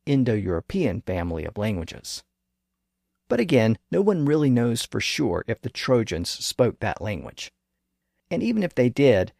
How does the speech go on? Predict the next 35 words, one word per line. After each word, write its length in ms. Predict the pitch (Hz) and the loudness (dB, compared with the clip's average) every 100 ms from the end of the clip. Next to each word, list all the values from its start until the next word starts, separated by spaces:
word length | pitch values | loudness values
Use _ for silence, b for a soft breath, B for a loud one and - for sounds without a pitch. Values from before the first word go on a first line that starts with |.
| _ - | _ 2
it 100 | 180 | 2
appears 440 | 170 240 240 196 | 2 -2 -2 -2
that 200 | - 123 | -4 -2
the 140 | 117 - | -4 -4
Hittite 460 | 151 - 117 107 | -2 -2 -2 -4
civilization 920 | - 107 95 98 98 92 87 - 92 104 | -4 -4 -4 -4 -4 -4 -4 -4 -6 -4
had 300 | 123 117 120 | -4 -4 -2
very 240 | 143 160 | -2 -2
little 340 | 123 117 113 - | 0 0 0 0
influence 560 | 113 110 - 92 - 104 | -2 -4 -4 -4 -4 -4
on 140 | 95 | -4
Troy 320 | - 123 95 | -4 -4 -2
itself. 680 | 76 - - 101 - - _ _ _ _ _ _ _ _ _ _ _ _ _ _ _ _ | -4 -6 -4 -4 -6 -14 _ _ _ _ _ _ _ _ _ _ _ _ _ _ _ _
As 160 | - 220 | -4 0
I 80 | 240 | 2
noted, 360 | 156 131 120 - - | 4 2 0 -4 -6
the 80 | 120 | -6
Trojans 720 | - 196 226 196 135 123 - | -4 0 0 2 2 2 0
apparently 500 | 131 - 220 262 147 | -6 -4 0 0 0
had 120 | 127 | 0
a 60 | 117 | 0
much 340 | 127 156 - | 2 0 -2
closer 400 | - 139 143 139 | 0 2 2 0
connection 560 | 127 113 107 - 110 104 | -2 -2 -2 -4 -4 -4
with 100 | 104 | -2
the 80 | 104 | -4
Mycenaean 680 | 98 120 - 98 95 82 80 | -2 -4 -4 -4 -4 -4 0
Greeks 500 | 175 185 - - - _ _ _ | 4 4 2 -8 -8 _ _ _
than 260 | 117 98 92 | 0 2 0
the 60 | |
Hittites. 680 | 101 131 - - - - - _ _ _ _ _ _ _ _ _ - | 0 0 0 -14 -12 -12 -12 _ _ _ _ _ _ _ _ _ -8
Mycenaean 600 | 131 190 - 196 165 139 | -6 -4 -4 -2 0 -2
artifacts 600 | - 113 123 - - - - | -2 -4 -2 -4 -6 -8 -8
have 160 | 107 | -4
been 160 | 120 | -2